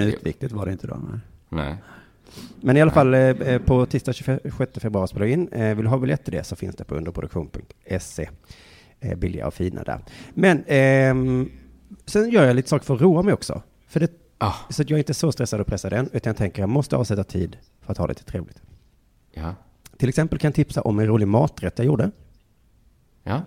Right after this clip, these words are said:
Speaker 2: gärna.
Speaker 1: Ja, eh, t-, i alla fall ett tips till alla som har barn, eh, eller möjligtvis singel. Men ni som har bara en partner, gör inte det. Eh,
Speaker 2: Ja, okej.
Speaker 1: eh,
Speaker 2: Nej.
Speaker 1: jag kallar det tårta till middag.
Speaker 2: Ja,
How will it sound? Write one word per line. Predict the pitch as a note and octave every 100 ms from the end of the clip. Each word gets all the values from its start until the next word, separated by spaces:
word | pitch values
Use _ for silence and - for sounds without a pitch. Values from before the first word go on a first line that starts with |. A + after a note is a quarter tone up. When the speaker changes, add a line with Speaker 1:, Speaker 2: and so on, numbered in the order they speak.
| - _ -
Speaker 2:
gärna. | G#2+ G2 D3+ -
Speaker 1:
Ja, | F#2+ - -
eh, | A#2 A2
t-, | - - -
i |
alla | A#2+
fall | C3 B2 C3
ett | -
tips | C#3+ -
till | C#3
alla | A#2+
som | A2+
har | A2
barn, | G2+ B2+ B1+ E2+ A2 - _ _ _ _ -
eh, | F2+ F2+
eller | - F#2 F#2 F#2+
möjligtvis | G2 G#2+ F2+ E2+ -
singel. | F#2 C#2 E2
Men | A2
ni | A2+
som | A2+ A2
har | A#2+
bara | G#2 G2+
en | G2
partner, | F#2+ G#2 F2+ E2+ F2 -
gör | F#2+ F2+
inte | E2 -
det. | A2 _ _ _ _ _ _ _ _ _ _ -
Eh, | - -
Speaker 2:
Ja, | E2 E2 A2
okej. | - F2 E2 G#2 C3+ E3 F3+ G#3 F#3
Speaker 1:
eh, | G2+
Speaker 2:
Nej. | A2+ D#3+
Speaker 1:
jag | -
kallar | - G#2
det | G2+
tårta | - B2 C3 - A2
till | - A2+
middag. | A#2 F2 C3+ E3 - _ _ _ _ _ _ _ _ _ _ _ _ _ _ _ _
Speaker 2:
Ja, | - D2+ F2